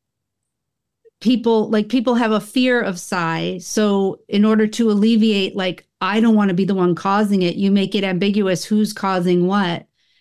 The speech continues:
And then that allows it to,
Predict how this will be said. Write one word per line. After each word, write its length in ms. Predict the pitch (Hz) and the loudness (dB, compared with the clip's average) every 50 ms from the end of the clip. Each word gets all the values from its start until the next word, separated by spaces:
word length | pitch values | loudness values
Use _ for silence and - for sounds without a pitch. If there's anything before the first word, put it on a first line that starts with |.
| _ _ _ _ | _ _ _ _
And 180 | - 196 202 202 | -2 2 2 4
then 140 | 196 196 202 | 4 4 2
that 220 | 196 196 202 196 | 2 2 0 0
allows 560 | 208 202 196 190 185 185 185 196 196 180 175 | 0 0 0 0 -2 -2 -2 -2 -2 -2 0
it 260 | 185 180 175 - - _ _ _ _ _ _ _ _ _ _ _ _ _ _ _ - | 0 0 0 -2 -6 _ _ _ _ _ _ _ _ _ _ _ _ _ _ _ -14
to, 560 | - - 226 214 196 185 185 180 180 165 - | -6 -2 0 2 2 2 0 0 -2 -6 -8